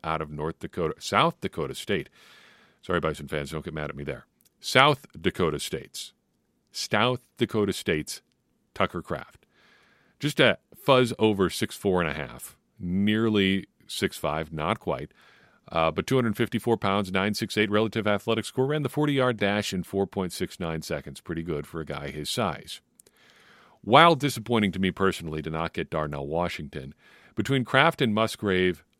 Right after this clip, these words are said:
I would say the pairing is a pretty nice consolation prize. And getting two tight ends, I'm never gonna complain about that. I think Kraft pairs really well with Musgraves, Musgrave, and I think it's never a bad idea to hedge your bets,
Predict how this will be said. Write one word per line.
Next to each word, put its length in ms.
I 120
would 160
say 120
the 120
pairing 340
is 140
a 40
pretty 360
nice 280
consolation 720
prize. 400
And 100
getting 280
two 160
tight 260
ends, 380
I'm 140
never 180
gonna 160
complain 320
about 240
that. 300
I 80
think 160
Kraft 380
pairs 420
really 400
well 320
with 160
Musgraves, 640
Musgrave, 600
and 80
I 60
think 260
it's 180
never 200
a 40
bad 260
idea 300
to 60
hedge 240
your 100
bets, 340